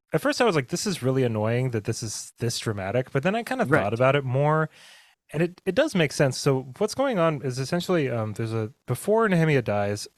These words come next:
Speaker 1: and before Chaol is taken, uh, the king, I think, tells Chaol that he wants to question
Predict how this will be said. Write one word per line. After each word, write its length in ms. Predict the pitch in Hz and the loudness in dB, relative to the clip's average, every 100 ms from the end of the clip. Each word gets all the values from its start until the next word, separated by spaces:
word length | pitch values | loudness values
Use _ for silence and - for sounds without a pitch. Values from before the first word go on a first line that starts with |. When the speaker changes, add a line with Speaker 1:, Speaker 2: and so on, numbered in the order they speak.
| _ | _
Speaker 1:
and 160 | 113 110 | -6 -6
before 280 | 110 120 | -2 -2
Chaol 420 | 113 - 120 110 104 | -2 -2 0 0 -4
is 120 | - | -8
taken, 500 | - 110 101 92 92 - _ _ - | -8 -6 -6 -8 -12 -20 _ _ -4
uh, 400 | 117 110 107 107 - _ _ _ _ _ | 0 0 0 -4 -10 _ _ _ _ _
the 80 | 123 | -8
king, 460 | - - 160 170 180 | -8 -2 0 2 0
I 140 | 131 | -2
think, 220 | 127 139 - | 0 -2 -6
tells 420 | - 123 135 - | -2 0 0 -2
Chaol 320 | - 127 127 | 0 2 2
that 120 | 117 | 0
he 80 | 127 | -2
wants 240 | 117 117 - | -2 -2 -4
to 80 | - | -8
question 760 | - - 123 - - 98 95 | -6 -2 -2 -2 -6 -8 -10